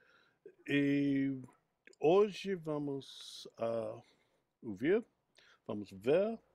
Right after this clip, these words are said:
a palestra dos professores da usp, Álvaro Faleros e Roberto Zula,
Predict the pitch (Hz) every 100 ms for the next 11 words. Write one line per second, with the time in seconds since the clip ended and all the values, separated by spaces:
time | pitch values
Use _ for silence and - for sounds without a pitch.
0 | _ - - 127 139 139 131 135 - 131
1 | 117 113 - 190 196 156 143 127 120 117
2 | - - - _ _ _ _ _ 113 104
3 | 139 196 - - 202 202 - 127 190 180
4 | 165 139 123 120 107 120 139 147 - 104
5 | 113 143 170 135 113 113 101 95 120